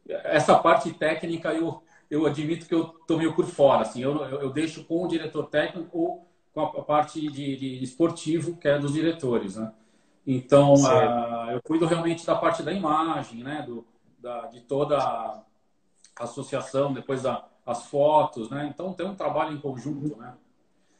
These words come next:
Speaker 2: Em
Speaker 1: E as
Speaker 2: relação
Speaker 1: cami-,
Speaker 2: às
Speaker 1: e as
Speaker 2: fotos que
Speaker 1: camisetas
Speaker 2: você
Speaker 1: é
Speaker 2: tem
Speaker 1: isso.
Speaker 2: feito,
Speaker 1: O atleta
Speaker 2: Glauco?
Speaker 1: quer a camiseta, ele tem, ele tem que participar. Eu acho que,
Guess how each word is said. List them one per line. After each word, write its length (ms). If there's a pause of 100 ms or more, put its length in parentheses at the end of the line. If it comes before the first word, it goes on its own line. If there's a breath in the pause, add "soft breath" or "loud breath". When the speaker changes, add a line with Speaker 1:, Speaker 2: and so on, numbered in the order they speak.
Speaker 2:
Em 100
Speaker 1:
E 40
as 60
Speaker 2:
relação 500
Speaker 1:
cami-, 80
Speaker 2:
às 40
Speaker 1:
e 40
as 140
Speaker 2:
fotos 260
que 120
Speaker 1:
camisetas 160
Speaker 2:
você 80
Speaker 1:
é 40
Speaker 2:
tem 180
Speaker 1:
isso. 140
Speaker 2:
feito, 340
Speaker 1:
O 40
atleta 280
Speaker 2:
Glauco? 180
Speaker 1:
quer 60
a 40
camiseta, 600
ele 120
tem, 280 (140)
ele 120
tem 120
que 60
participar. 540
Eu 100
acho 160
que, 200